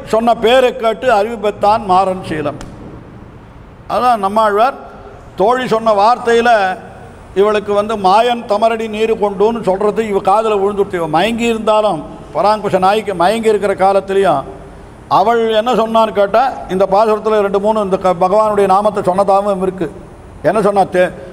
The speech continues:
தேர்ப்பாகனார்க்கு இவள் சொந்த துழாய் திசைக்கின்றது." மாயப்போர் தேர்ப்பாகனார் இருக்காரு கண்ணபிரான், அவளிடத்துல தான் இவள் சிந்தையை பறி கொடுத்திருக்காள்னு அவ தோழி சொல்றா.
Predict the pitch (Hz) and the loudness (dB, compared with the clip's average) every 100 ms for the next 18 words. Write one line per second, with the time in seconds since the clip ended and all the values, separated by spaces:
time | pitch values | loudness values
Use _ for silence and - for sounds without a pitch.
0 | - - 175 220 240 233 240 220 220 220 | -20 -6 0 2 2 2 2 2 2 2
1 | 202 220 285 269 - - - 180 214 220 | 0 0 -2 -2 -12 -18 -6 0 2 2
2 | 202 202 220 190 202 208 208 185 196 190 | -2 -2 -2 0 0 0 -2 -4 -4 -2
3 | 185 170 156 185 180 139 - - - - | -4 -4 -2 -2 -2 -6 -12 -20 -20 -20
4 | - - - 135 175 240 233 214 233 175 | -20 -20 -12 -2 2 2 0 0 0 0
5 | 208 233 220 220 196 202 196 175 190 185 | -2 0 0 0 2 2 0 -2 0 0
6 | 160 117 - - - - - - 185 208 | 0 -4 -10 -18 -20 -20 -12 -4 -2 0
7 | 196 170 131 - - - - - 123 180 | 2 2 0 -12 -18 -20 -14 -2 0 2
8 | 208 214 220 226 226 247 226 208 196 208 | 0 0 0 0 2 2 0 -2 -2 0
9 | 220 214 190 208 208 196 196 190 190 202 | 2 2 2 0 0 -2 -4 -2 0 0
10 | 233 233 - - 160 180 143 190 220 240 | -2 -10 -12 -2 0 0 -2 0 0 0
11 | 214 190 214 214 | -2 -2 0 0